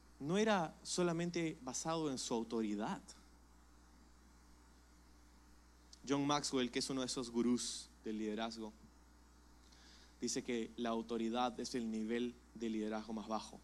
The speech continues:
donde la gente hace lo que tú le pides porque no tiene, no le queda otra, porque no tiene opción. Entonces, tener autoridad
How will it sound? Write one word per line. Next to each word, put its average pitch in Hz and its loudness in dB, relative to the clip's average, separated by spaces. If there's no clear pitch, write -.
donde 120 0
la 117 2
gente 131 -2
hace 127 0
lo 120 0
que 113 -4
tú 117 -2
le 113 0
pides 113 -2
porque 104 -6
no 107 -2
tiene, 117 -4
no 117 -2
le 117 -2
queda 107 0
otra, 101 -8
porque 110 -2
no 113 2
tiene 110 0
opción. 101 -4
Entonces, - -4
tener 139 6
autoridad 135 6